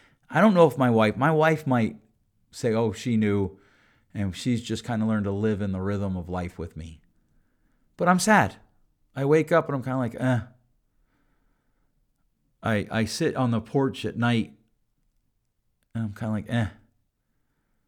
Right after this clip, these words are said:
Because my children are growing up, and it's wonderful and it's glorious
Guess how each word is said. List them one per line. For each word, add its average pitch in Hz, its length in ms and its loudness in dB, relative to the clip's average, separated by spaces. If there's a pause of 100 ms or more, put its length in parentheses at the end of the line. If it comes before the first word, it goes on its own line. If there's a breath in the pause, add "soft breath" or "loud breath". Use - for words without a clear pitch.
(220)
Because 139 340 0
my 131 140 0
children 156 400 0
are 139 80 -2
growing 143 280 0
up, 139 160 -2
and 139 120 0
it's 143 160 -4
wonderful 165 580 2
and 120 100 0
it's 120 140 -2
glorious 147 720 4